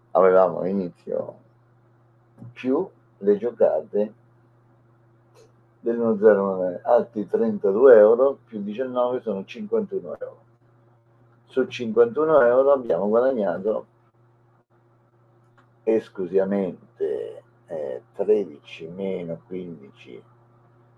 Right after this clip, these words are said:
sono due euro, su cinquanta è il quattro per cento. Hanno segnato al minuto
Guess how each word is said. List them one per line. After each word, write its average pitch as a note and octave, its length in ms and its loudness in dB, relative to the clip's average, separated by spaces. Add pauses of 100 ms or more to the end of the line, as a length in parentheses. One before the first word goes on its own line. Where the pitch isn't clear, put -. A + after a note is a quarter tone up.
sono F#2 300 0
due G#2 280 8
euro, G2 440 6 (1200)
su G2 240 -10
cinquanta G2 840 -2 (160)
è A2+ 100 0
il A2 120 2
quattro E2 340 -4
per E2 140 -10
cento. - 400 -20 (800)
Hanno B2+ 380 4
segnato - 640 -10
al G2+ 180 -2
minuto F2 600 -10